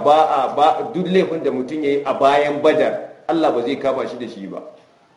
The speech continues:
In ji manzo sallallahu alaihi wasallama. To, wannan Abdullahi din shahida Badaran,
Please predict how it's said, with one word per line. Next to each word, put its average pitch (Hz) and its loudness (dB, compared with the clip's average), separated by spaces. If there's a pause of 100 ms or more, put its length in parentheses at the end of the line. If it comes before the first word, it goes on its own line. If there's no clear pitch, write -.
(480)
In 113 -10
ji 143 0
manzo 139 0
sallallahu 135 0
alaihi 113 -4
wasallama. 98 -4 (600)
To, 107 -8
wannan 165 2
Abdullahi 151 0
din 156 -2
shahida 147 -2
Badaran, 147 0